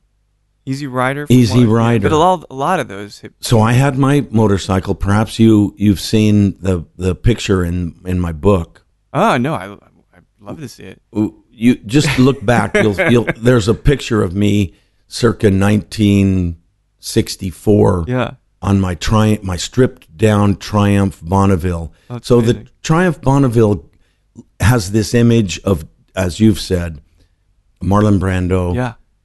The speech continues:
Speaker 2: Warren Beatty,
Speaker 1: Mm-hmm.
Speaker 2: uh, Steve McQueen.
Speaker 1: Steve McQueen, yeah,
Speaker 2: It's
Speaker 1: yeah.
Speaker 2: this rebellious,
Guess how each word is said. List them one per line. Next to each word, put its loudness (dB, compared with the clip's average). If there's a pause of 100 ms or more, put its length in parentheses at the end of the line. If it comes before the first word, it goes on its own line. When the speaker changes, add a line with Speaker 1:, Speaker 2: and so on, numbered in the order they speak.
(200)
Speaker 2:
Warren 2
Beatty, -2
Speaker 1:
Mm-hmm. -14 (220)
Speaker 2:
uh, -6
Steve 2
McQueen. 2
Speaker 1:
Steve 0
McQueen, -2
yeah, -6
Speaker 2:
It's 0
Speaker 1:
yeah. -8
Speaker 2:
this 2
rebellious, 2